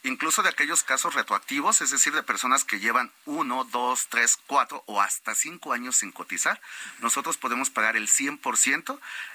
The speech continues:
y máximo seis meses después ya estarían pensionados, recibiendo una pensión de s-, arriba de cincuenta y tres mil pesos, también hay que validar el caso, pero, eh,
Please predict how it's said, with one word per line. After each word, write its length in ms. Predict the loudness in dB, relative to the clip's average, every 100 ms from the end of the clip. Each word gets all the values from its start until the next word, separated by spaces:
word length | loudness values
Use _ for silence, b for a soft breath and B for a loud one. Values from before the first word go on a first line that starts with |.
| -2
y 180 | -2 0
máximo 520 | 2 4 4 0 0
seis 380 | 0 2 0 -2
meses 260 | -2 -2 -2
después 480 | -4 0 0 0 -4
ya 160 | 0
estarían 440 | 0 0 0 0 -2
pensionados, 880 | -4 0 0 2 4 2 2 -4 -8 B B B
recibiendo 600 | 0 2 2 2 0 2
una 180 | 2 2
pensión 480 | 0 -2 0 0 0 B B 0
de 280 | 2 4
s-, 180 | 2 2 2
arriba 400 | 0 2 2 2
de 180 | -4 -8 -4
cincuenta 540 | -4 -2 -6 -4 -4
y 60 | -4
tres 240 | -2 -2
mil 160 | -4 0
pesos, 500 | 2 2 -2 -8 -12 -20 -8 -2
también 260 | 0 0
hay 60 | 0
que 100 | 2
validar 340 | 0 0 -2
el 120 | -2
caso, 320 | 0 0 -2 -6 B B B 0
pero, 360 | 2 2 0 -6 _ -2
eh, 400 | 0 2 0